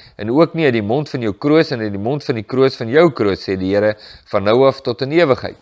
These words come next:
Met wie praat God hier? Praat hy net met Israel, eh, nasionale Israel, die politieke entiteit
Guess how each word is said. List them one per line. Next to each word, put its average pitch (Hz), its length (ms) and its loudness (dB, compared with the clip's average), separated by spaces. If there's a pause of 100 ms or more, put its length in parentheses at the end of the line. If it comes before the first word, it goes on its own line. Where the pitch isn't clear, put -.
(380)
Met 95 200 -10
wie 123 120 0
praat 180 380 2
God 107 280 -6
hier? - 180 -16 (420)
Praat 113 260 -2
hy 127 80 0
net 135 240 -4
met 117 220 -8
Israel, 135 640 0 (200)
eh, 107 380 -4
nasionale 110 840 -4 (100)
Israel, 147 520 -2 (460)
die 113 220 0
politieke 139 920 0
entiteit 139 680 -4